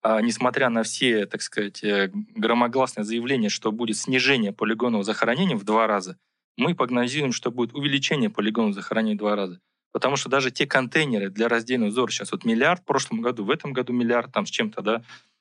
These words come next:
это деньги, а, а, да, то есть выделены на контейнеры. Хорошо, контейнеры нужны, но эти контейнеры для сбора не вторичного сырья, да, то есть, а для сбора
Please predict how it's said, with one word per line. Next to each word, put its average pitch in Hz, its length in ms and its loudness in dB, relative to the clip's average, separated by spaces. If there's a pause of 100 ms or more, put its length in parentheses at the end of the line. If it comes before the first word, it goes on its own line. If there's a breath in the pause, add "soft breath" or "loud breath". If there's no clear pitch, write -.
(120)
это 131 220 0
деньги, 147 520 0 (340)
а, 110 380 2 (120)
а, 104 320 2
да, 123 160 2
то 135 100 -12
есть - 120 -8
выделены 127 380 0
на 110 80 2
контейнеры. 113 640 0
Хорошо, 120 480 2
контейнеры 127 500 0
нужны, 120 420 -4 (220 soft breath)
но 127 120 4
эти 139 120 -2
контейнеры 123 680 0 (120)
для 113 200 2
сбора 113 520 0 (200)
не 123 140 0
вторичного 131 540 -2
сырья, 107 460 -4 (320)
да, 117 160 2
то 117 100 -10
есть, - 140 -10
а 117 120 2
для 113 200 2
сбора 123 500 0